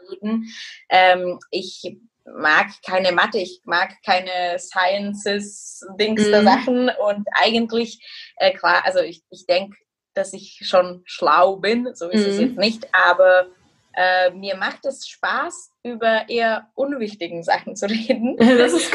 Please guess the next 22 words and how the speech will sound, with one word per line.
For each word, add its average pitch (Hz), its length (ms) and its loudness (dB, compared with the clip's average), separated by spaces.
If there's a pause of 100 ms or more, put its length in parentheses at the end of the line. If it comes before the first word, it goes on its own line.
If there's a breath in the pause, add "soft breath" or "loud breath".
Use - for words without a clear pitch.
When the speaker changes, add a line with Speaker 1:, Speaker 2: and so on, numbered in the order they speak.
Speaker 2:
cool, 320 160 8
Speaker 1:
Wobei, 202 220 6 (120)
Speaker 2:
ja. 208 220 4
Speaker 1:
aufpassen, 285 720 -2 (240 soft breath)
unwichtig 302 760 0
ist 269 140 -6
es 247 160 -8
ja 190 280 -2
nicht. 294 460 -2
Speaker 2:
Nee, 208 200 6
Speaker 1:
Ähm, 202 180 0
Speaker 2:
das 202 180 -2
stimmt. 196 260 -4
Speaker 1:
es 196 40 -2
macht 254 240 -2
mir 339 160 -10
einfach 311 240 -2
nur, 285 420 2
einfach 320 360 0
nur 269 160 -2
Spaß. 254 640 -2
Mittlerweile, 262 880 2